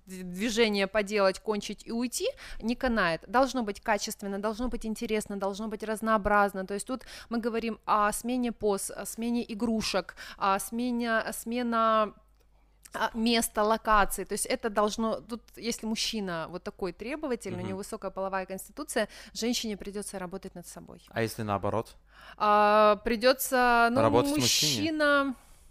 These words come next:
Speaker 1: мужчины пугаются вот таких активных женщин. То есть у меня была девушка знакомая, а, и она страдала из-за того, что ее боятся мужчины. А боятся потому, что она им сначала,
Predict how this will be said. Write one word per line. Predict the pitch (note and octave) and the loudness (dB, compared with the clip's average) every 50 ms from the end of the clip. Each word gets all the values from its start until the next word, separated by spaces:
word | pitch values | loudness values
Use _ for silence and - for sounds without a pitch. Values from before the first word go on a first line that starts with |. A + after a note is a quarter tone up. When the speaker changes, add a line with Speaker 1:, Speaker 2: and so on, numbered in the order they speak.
| _ _ _ - - - - - | _ _ _ -16 -16 -16 -12 -8
Speaker 1:
мужчины | A#3 A3+ - E4+ F4+ E4+ | -6 -2 0 0 0 0
пугаются | B3 - G#3+ G3 G#3 G3+ G3+ F3+ E3+ - - - D#3 | -2 -4 0 2 4 4 4 2 0 -2 -6 -10 -8
вот | D#3+ F3+ - | -8 -8 -8
таких | F#3+ F3+ G#3 G3+ - | -6 -6 -6 -6 -6
активных | F#3+ - - - G3+ F#3 F3 E3 G3 | -8 -10 -8 -6 -6 -6 -6 -6 -6
женщин. | E3 F3 E3 D#3+ D#3 - - D#3+ D3+ D#3+ - _ - - - | -6 -6 -6 -8 -8 -10 -14 -18 -20 -20 -20 _ -20 -12 -6
То | - | -4
есть | A#3 - B3 | -2 -2 0
у | B3+ | 0
меня | C4 C#4 C4+ A#3+ | 2 2 2 2
была | B3+ C4 A#3+ A#3+ | 4 2 2 2
девушка | B3 D#4+ E4+ D4+ - - A#3 | 0 -2 -4 -4 -4 -6 -6
знакомая, | F#3+ G3+ F#3+ - G3+ G3 G3 F#3+ F#3 F3+ - - - - - - | -6 -8 -6 -6 -6 -6 -4 -4 -4 -4 -6 -8 -14 -18 -12 -6
а, | - F3+ F#3 | 0 2 4
и | |
она | F#3+ G3 G#3 A#3 A#3+ | 4 4 4 2 0
страдала | - - - B3 A#3+ A3 A#3+ B3 A#3+ A3+ A3 G#3+ G3+ G3 G3 | 0 -2 -2 -2 -2 0 2 2 2 2 2 0 0 0 -2
из-за | F#3 G#3 A3 A3+ | -2 -4 -4 -6
того, | - A#3+ B3 C#4+ | -6 -4 -4 -4
что | C#4 - - - A#3 | -4 -6 -6 -6 -6
ее | A3+ G#3+ A3+ A#3+ | -2 -2 -2 -2
боятся | G#3 G#3+ A3 G#3+ G#3+ - - G#3 | -2 -2 -2 -2 -2 -2 -4 -8
мужчины. | G3+ G#3 - - - - G#3 F#3+ F3 E3+ - | -6 -4 -4 -4 -4 -4 -4 -6 -6 -6 -6
А | - F#3 | -6 -4
боятся | F3 G#3+ B3 B3+ - C4 | -2 0 0 0 -2 -4
потому, | - - - - C4 E4 G4+ | -8 -10 -10 -10 -10 -8 -8
что | - - A#3 | -8 -6 -6
она | A3 A3 A#3 A#3+ | -6 -4 -4 -4
им | A#3 A3+ | -6 -6
сначала, | - A3 - - C4 C4 B3+ A3 G#3+ | -8 -8 -4 -2 0 2 2 2 2